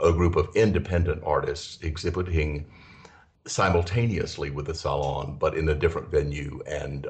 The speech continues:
and independent of a jury. So that idea has its, has its birth, if you will,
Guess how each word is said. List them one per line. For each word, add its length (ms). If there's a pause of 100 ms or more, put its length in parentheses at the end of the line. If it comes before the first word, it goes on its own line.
(100)
and 120
independent 580
of 140
a 20
jury. 460 (560)
So 300 (100)
that 240
idea 720 (180)
has 260
its, 340 (300)
has 260
its 260 (400)
birth, 420
if 140
you 80
will, 460